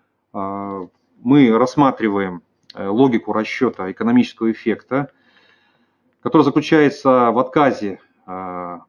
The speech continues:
приобретения какого-то компонента, продукта на стороне, организации его производства у себя, сделав необходимые инвестиции. У нас в модели два года инвестиций, далее идёт сравнительный эффект. Если мы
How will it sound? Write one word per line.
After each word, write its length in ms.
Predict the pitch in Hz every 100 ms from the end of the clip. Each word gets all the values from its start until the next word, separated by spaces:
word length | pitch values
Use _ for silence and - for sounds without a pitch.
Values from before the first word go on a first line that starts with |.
| -
приобретения 480 | 120 120 123 135
какого-то 320 | 107 - 131 117
компонента, 720 | 117 107 113 104 98 90 113
продукта 440 | - 113 120 117
на 100 | 110
стороне, 400 | 107 139 165 196
организации 760 | 139 135 151 190 185 135 120 107
его 220 | 117 143
производства 500 | 127 127 156 156 113
у 60 |
себя, 480 | 107 113 95 95 87 _ _ _
сделав 500 | 98 92 139 175 -
необходимые 520 | 110 - 110 135 127 110
инвестиции. 600 | 107 - - 90 - 82
У 120 | 101
нас 400 | 127 113 - _ _
в 160 | 92
модели 400 | 107 120 123 101
два 240 | 90 113 120
года 320 | 120 117 104
инвестиций, 840 | 101 101 - - - - 147 170 _ _ _ _
далее 300 | 107 165 165
идёт 160 | 123 160
сравнительный 560 | - 120 131 123 113
эффект. 340 | 110 - 92 - _
Если 440 | 104 131 160 127
мы 380 | 127 139 240 180